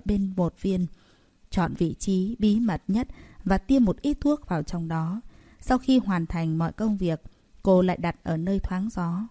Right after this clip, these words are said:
cố gắng để những vết nước nhẹ trong đó được thấm hết hoặc khô đi.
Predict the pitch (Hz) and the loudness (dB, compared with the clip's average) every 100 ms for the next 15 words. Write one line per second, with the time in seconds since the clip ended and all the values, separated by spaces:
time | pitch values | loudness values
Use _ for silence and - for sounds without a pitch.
0 | - 233 233 226 254 254 180 170 185 254 | 2 4 4 2 2 2 2 0 0 0
1 | 285 294 277 311 - 180 156 - 196 180 | 0 2 2 2 -2 -4 -4 -2 -2 -2
2 | 175 175 285 196 175 - 202 233 247 285 | -2 -2 0 0 0 0 2 2 4 2
3 | - - - - 170 - - 196 190 180 | -2 -18 -20 -4 -4 -4 0 2 2 0
4 | 180 | -2